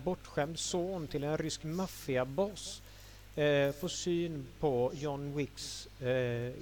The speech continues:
gamla klassiska Mustang och bestämmer sig för att stjäla den. Så att, eh, han och några kumpaner bryter sig in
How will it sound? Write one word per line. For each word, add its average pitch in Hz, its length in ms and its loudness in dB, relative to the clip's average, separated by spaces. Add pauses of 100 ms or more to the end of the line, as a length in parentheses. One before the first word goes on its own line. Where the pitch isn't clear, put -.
gamla 131 480 0
klassiska 131 640 0
Mustang 151 800 -2 (100)
och 165 180 -6
bestämmer 135 480 -2
sig 123 160 -2
för 117 160 -4
att 120 140 -6
stjäla 147 560 2
den. 147 240 0 (840)
Så - 140 -2
att, - 320 -4 (140)
eh, 143 200 4
han 180 440 0
och 160 140 0 (520)
några 143 240 0
kumpaner 139 580 0
bryter 139 400 0
sig 156 360 2
in 160 400 -2